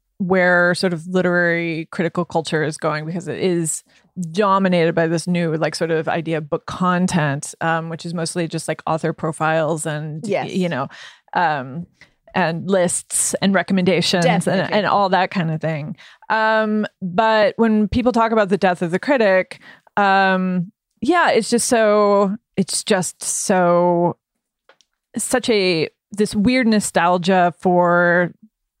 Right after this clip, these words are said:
Speaker 1: things that didn't really work. And I do see this every once in a while, like, when a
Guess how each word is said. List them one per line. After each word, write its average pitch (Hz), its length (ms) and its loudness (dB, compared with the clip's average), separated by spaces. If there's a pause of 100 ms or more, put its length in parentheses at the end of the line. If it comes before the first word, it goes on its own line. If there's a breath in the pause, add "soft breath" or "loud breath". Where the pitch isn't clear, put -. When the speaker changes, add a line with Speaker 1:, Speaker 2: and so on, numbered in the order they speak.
Speaker 1:
things 349 220 0
that 277 100 0
didn't 233 180 0
really 196 200 2
work. 156 540 -2 (1000 loud breath)
And 269 220 2
I 294 120 2
do 320 180 2
see 302 280 0
this 214 260 -2
every 190 240 2
once 185 280 0
in 226 60 -2
a 226 40 2
while, 226 200 2
like, 180 160 0
when 180 140 0
a 160 280 -2